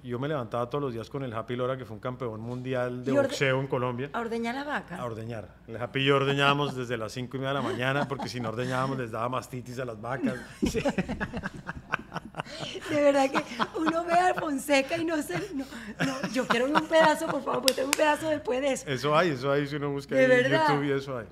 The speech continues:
Speaker 2: Qué bueno, qué
Speaker 1: Y
Speaker 2: bueno.
Speaker 1: entonces estuve metido en ese reality, eh, durante un mes y medio.
Speaker 2: Guau.
Speaker 1: Y, y de hecho, eh,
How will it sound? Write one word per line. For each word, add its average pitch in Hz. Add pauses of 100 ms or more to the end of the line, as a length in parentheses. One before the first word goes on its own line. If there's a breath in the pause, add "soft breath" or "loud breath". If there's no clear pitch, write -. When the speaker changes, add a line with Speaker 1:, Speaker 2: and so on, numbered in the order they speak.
Speaker 2:
Qué 269
bueno, 247
qué 208
Speaker 1:
Y 220
Speaker 2:
bueno. 226
Speaker 1:
entonces 143
estuve 143
metido 139
en 139
ese 143
reality, 123 (680 loud breath)
eh, 107
durante 110
un 117
mes 123
y 135
medio. 127 (120)
Speaker 2:
Guau. 185 (420)
Speaker 1:
Y, 123 (880)
y 127
de 117
hecho, 151 (500)
eh, 104